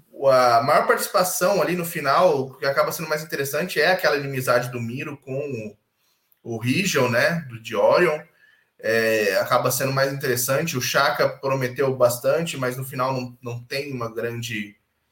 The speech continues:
a grande batalha que a gente esperava.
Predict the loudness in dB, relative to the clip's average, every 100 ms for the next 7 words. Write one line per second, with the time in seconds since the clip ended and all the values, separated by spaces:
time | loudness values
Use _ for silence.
0 | _ _ _ -6 0 2 2 2 0 2
1 | 2 2 0 -2 -4 -8 -2 2 4 4
2 | 4 4 2 -2